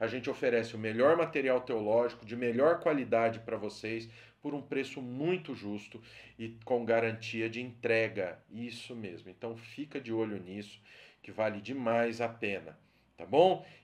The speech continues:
E detalhe, nesse grupo você também consegue o quê? Cupons de desconto pros cursos de teologia aqui do Nascido de Novo, tá bem? Então que o Pai, o Filho e o Espírito Santo de Deus abençoe a vida de vocês.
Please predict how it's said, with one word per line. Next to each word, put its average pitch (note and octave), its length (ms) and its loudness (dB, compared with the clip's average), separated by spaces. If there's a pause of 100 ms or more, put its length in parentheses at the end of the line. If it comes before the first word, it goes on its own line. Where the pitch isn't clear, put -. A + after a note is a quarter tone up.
E B2+ 80 -6
detalhe, B2 720 2
nesse C3 240 -4
grupo E3+ 420 4 (220)
você A#2 280 -2
também B2+ 560 0
consegue G#2+ 880 -2 (200)
o A2 100 -10
quê? G2+ 300 -6 (500)
Cupons D#3+ 540 4
de D#3 60 -6
desconto A2 640 -4 (220)
pros A2+ 260 -8
cursos D#3+ 460 -2
de B2+ 80 -12
teologia F#2 760 -4 (220)
aqui G2+ 320 -8
do F#2 160 -8
Nascido F2 420 -12
de F2 120 -14
Novo, D#2 200 -18 (240)
tá - 120 -20
bem? D#3+ 320 0 (280)
Então A2+ 260 -6
que - 120 -12
o G#2 60 -10
Pai, E3+ 440 6 (200)
o C3 80 -8
Filho A2+ 520 -4 (160)
e A2 80 -6
o A#2 60 -2
Espírito G3+ 640 0
Santo C3 320 -6
de A#2 100 -6
Deus F#2 300 -6
abençoe G#2 560 0
a C#3+ 60 6
vida A2+ 200 -4
de G2 100 -8
vocês. D#3+ 600 -4